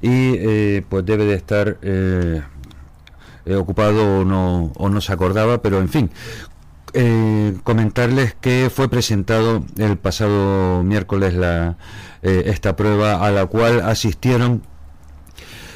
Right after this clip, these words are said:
lo, el presidente del Cabildo Insular, Pedro Martín, quien destacó la importancia que tienen las pruebas automovilísticas en el desarrollo del comercio y la restauración local. Sobre todo los municipios más alejados de la zona metropolitana.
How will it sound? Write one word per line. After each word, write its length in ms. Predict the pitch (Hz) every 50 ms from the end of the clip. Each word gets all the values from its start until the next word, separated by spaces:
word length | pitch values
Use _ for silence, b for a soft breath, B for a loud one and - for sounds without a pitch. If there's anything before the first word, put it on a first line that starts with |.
| B B B -
lo, 320 | - 101 127 131 127 131 110
el 160 | 135 131 123
presidente 420 | 143 131 - 123 120 120 117 -
del 160 | 123 117 110
Cabildo 320 | - 110 110 120 120 110 113
Insular, 480 | 104 - - 104 110 120 123 123 117
Pedro 240 | - 117 113 113 110
Martín, 540 | 104 101 92 87 - 131 135 131 131 127 123 B B B B B B B -
quien 160 | - 143 143 127
destacó 380 | 123 110 - 117 98 - 131
la 80 | 123 123
importancia 880 | 113 104 - 104 95 90 127 123 117 - - 120 113 113 113 113 87 76
que 180 | - - 104
tienen 280 | 95 - 117 110 110 104
las 100 | 101 85
pruebas 260 | - 113 120 113 101
automovilísticas 880 | 104 107 - 101 95 92 87 95 101 120 110 - - 107 - 107 98 95
en 100 | 101 98
el 80 | 95 92
desarrollo 420 | 90 85 - 92 90 107 107 104
del 160 | 101 95 87
comercio 480 | - 95 95 113 120 107 - - 117 110
y 20 |
la 120 | 104 98 95
restauración 640 | 90 87 - - 90 87 82 82 78 - 110 98 90
local. 360 | 82 87 - 135 127 123 120 - - - - - - - - - - - - - - - - - - - - - B B B B B B B B -
Sobre 300 | - 156 156 147 147 120
todo 200 | 147 139 139 143
los 120 | 135 120
municipios 520 | 117 120 110 107 95 - 143 123 120 113 101
más 200 | 107 120 113 110
alejados 500 | 113 104 98 92 95 104 104 107 107 98
de 140 | 95 101
la 80 | 95 90
zona 240 | - - 101 95 90
metropolitana. 680 | 90 87 - 87 76 90 90 90 - 95 87 73 69